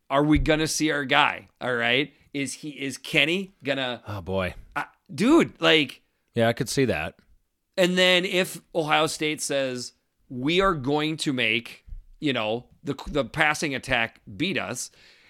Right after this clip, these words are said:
Speaker 1: does it flip? Now this defense puts eight or nine guys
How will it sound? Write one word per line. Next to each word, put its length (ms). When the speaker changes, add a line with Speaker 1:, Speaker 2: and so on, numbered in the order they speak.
Speaker 1:
does 200
it 100
flip? 580
Now 280
this 320
defense 520
puts 300
eight 140
or 80
nine 240
guys 340